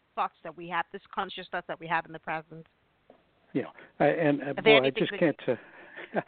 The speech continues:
Speaker 2: <laughs> you've been so kind to me, uh, Alex. I really appreciate you allowing me to do all this. But I think, yeah, we, we've got, you've got it down cold.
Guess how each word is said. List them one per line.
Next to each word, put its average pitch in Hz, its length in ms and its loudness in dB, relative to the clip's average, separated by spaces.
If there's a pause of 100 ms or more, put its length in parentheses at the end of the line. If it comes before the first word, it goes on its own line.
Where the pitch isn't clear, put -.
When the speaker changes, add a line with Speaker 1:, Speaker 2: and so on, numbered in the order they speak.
(140)
Speaker 2:
<laughs> - 180 -14
you've 160 120 4
been 147 160 4
so 208 140 4
kind 190 320 4
to 160 60 2
me, 127 360 -4
uh, 139 380 0
Alex. 151 340 0
I 135 300 -2
really 160 240 2
appreciate 139 680 0
you 135 120 0
allowing 139 320 0
me 131 120 -4
to 123 80 -4
do 139 220 0
all 123 160 4
this. 127 100 0 (380)
But 160 120 4
I 156 100 6
think, 180 260 0
yeah, 156 140 4 (320)
we, 208 200 0
we've 220 200 0
got, 247 280 2 (120)
you've 214 200 -4
got 196 180 4
it 160 100 0
down 151 260 0
cold. 127 340 -6